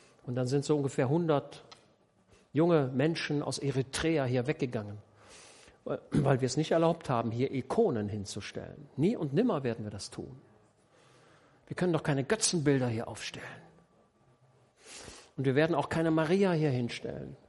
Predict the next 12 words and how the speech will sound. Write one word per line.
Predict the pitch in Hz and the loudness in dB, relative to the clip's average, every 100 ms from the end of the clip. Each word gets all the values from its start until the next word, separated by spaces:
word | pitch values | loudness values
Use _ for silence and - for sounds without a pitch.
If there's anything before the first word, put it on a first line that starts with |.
| _ _ - | _ _ 0
weil | 156 | 2
Maria | 156 151 180 190 | 4 6 6 6
ist | 180 - | 2 0
nicht | 143 | 0
am | 120 | -2
Kreuz | - 117 - | -4 -6 -8
gestorben. | - - - 117 120 120 _ _ _ _ - - - - - | -8 -8 -8 -10 -14 -20 _ _ _ _ -20 -20 -20 -20 -12
Jesus | 131 151 107 98 | -2 -2 -2 -6
ist | - - | -8 -10
am | 110 | -10
Kreuz | - - - | -14 -14 -14
gestorben. | - - - | -14 -14 -14